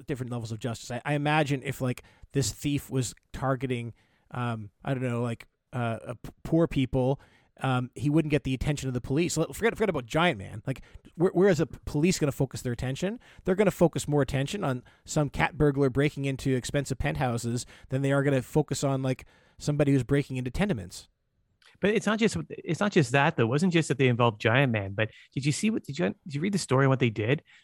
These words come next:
Speaker 2: So apparently they set up some kind of weird sting where there's this high society party on a boat,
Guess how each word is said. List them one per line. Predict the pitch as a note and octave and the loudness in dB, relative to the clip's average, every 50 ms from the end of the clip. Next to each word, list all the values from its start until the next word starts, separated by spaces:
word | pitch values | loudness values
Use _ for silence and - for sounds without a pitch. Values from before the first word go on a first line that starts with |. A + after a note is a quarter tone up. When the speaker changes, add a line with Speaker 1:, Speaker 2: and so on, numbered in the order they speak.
| _ - | _ -10
Speaker 2:
So | - - D3+ C3 | 0 2 4 4
apparently | C3 C3 - D#3 E3 F#3 F#3+ D3+ A#2+ A2 G#2 G#2+ - - | 4 2 2 2 2 4 4 4 2 2 2 0 -2 -2
they | C3 A#2+ | -2 -2
set | - - D3 D3+ | 2 2 4 4
up | D3+ C#3 | 4 2
some | - - C#3+ | 2 0 0
kind | C3+ - D3 | 2 4 4
of | C3 A#2+ | 4 6
weird | A#2 B2 B2+ A#2+ | 6 4 4 2
sting | - - - B2+ A2+ A2 A2 | 0 0 0 0 2 2 2
where | A2 G#2+ G#2+ G2+ - _ _ _ _ _ - | 2 2 0 0 -2 _ _ _ _ _ -2
there's | B2+ A#2+ G#2 | -2 -2 -2
this | - B2 A2 | -2 -4 -2
high | - - C3 C#3+ D3+ | 0 0 2 2 2
society | - D3+ B2 - C#3 B2+ B2 B2+ B2 B2 A#2+ A#2+ A#2 - - | 0 -2 0 2 4 4 4 4 2 2 0 0 -2 -4 -4
party | - - C3 B2+ B2 A2+ A2 | 0 2 4 4 4 4 4
on | A2 A2 | 4 2
a | G#2+ | 0
boat, | G2 G2+ - B2+ A#2+ G#2+ F#2 G2+ A#2 - | -2 0 2 2 4 4 2 0 -4 -8